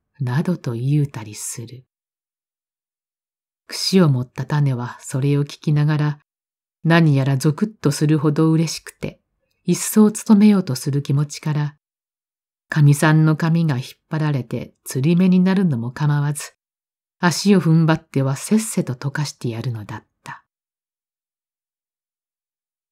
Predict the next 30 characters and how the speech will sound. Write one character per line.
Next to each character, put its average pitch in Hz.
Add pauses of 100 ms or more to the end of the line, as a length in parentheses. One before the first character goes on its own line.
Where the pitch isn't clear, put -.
(160)
母 180
を 135
知 151
ら 156
ぬ 156
種 147
が 117
か 147
み 147
さ 151
ん 147
を 147
慕 143
い、 147 (640)
か 143
み 156
さ 165
ん 165
が 165
種 185
を 139
頼 160
り 123
に 123
す -
る 139
気 -
持 143
ち 143
が 143